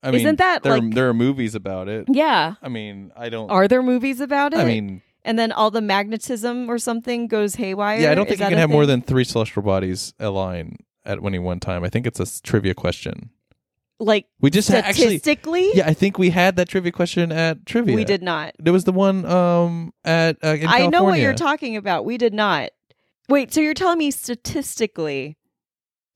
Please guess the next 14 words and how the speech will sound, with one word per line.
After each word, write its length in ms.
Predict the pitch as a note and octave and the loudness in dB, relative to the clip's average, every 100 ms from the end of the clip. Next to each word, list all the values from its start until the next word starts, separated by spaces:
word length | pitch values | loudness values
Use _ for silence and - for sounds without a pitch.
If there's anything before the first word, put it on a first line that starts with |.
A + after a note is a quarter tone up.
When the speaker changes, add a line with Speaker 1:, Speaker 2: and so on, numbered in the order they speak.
| _ | _
Speaker 2:
there 120 | G#3+ A3 | 2 2
is 120 | G3 | 2
zero 500 | F#3+ F3+ G#3 A3 A3+ | -2 2 4 6 4
chance 580 | - F3+ F3+ G3 - - - | 0 -2 -2 -2 -6 -8 -2
of 160 | F3+ - | -2 0
all 480 | F3+ F#3 G3 G3 G#3 _ _ _ _ - | 2 4 4 2 -4 _ _ _ _ -10
the 100 | G3 | -6
celestial 640 | - G3+ F#3 A3+ - F#3+ | -4 0 0 0 -2 -4
bodies 720 | F#3 F3+ F3+ F3 F3+ E3+ - - | 0 2 2 0 -2 -4 -8 0
Speaker 1:
No, 100 | A3+ | 2
I 40 | F#3+ | 2
Speaker 2:
in, 240 | F#3 F3+ - | 0 0 0
in 260 | F#3+ F3+ | 0 2
the, 280 | E3+ F3 D#3+ | 2 2 2